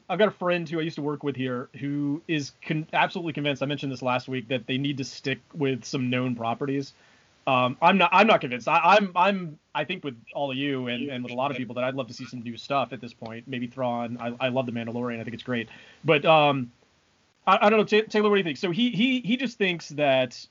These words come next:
uh, they need to, like, run with Vader. Um, he, you know, that's, that's the cash cow that, that they need to run with. He thinks that's the only thing that's gonna work. But, um, obviously Mandalorian's successful. Um, d-, I mean, do you think,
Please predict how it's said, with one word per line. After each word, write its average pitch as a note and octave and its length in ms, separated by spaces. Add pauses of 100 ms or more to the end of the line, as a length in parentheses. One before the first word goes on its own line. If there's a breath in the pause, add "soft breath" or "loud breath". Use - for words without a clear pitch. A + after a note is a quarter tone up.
uh, B2 240
they C#3+ 140
need E3 160
to, C#3+ 180
like, C3 240 (220)
run F3 200
with E3 100
Vader. D3+ 520 (100)
Um, C3+ 380
he, D3 260
you D#3 140
know, B2+ 160 (120)
that's, D3 380 (180)
that's D3+ 260
the - 120
cash C#3+ 300
cow C#3 340 (100)
that, C3+ 140
that B2+ 120
they C3+ 100
need C3+ 140
to C3 40
run C3 220
with. C3+ 140
He C3 60
thinks C3+ 200
that's C3 220
the C3+ 80
only C3+ 140
thing C#3 140
that's C3 140
gonna A#2+ 140
work. C3+ 260 (460 loud breath)
But, D#3 560 (160)
um, C3+ 580 (800)
obviously E3 380
Mandalorian's B2 500
successful. B2 600
Um, C3 380 (300)
d-, E3 120
I E3+ 80
mean, D#3+ 120
do D#3+ 80
you D#3 60
think, E3+ 460